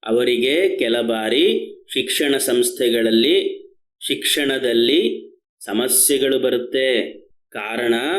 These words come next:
ಮಂಗಳ ಮತ್ತು ಬುಧರು ಪರಸ್ಪರ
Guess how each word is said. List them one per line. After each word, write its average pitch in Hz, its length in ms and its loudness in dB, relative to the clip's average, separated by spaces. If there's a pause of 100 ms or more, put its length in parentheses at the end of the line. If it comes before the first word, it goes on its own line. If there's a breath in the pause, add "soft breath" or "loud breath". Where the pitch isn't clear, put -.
(280)
ಮಂಗಳ 139 600 2
ಮತ್ತು 131 480 0
ಬುಧರು 117 880 2
ಪರಸ್ಪರ 120 560 -2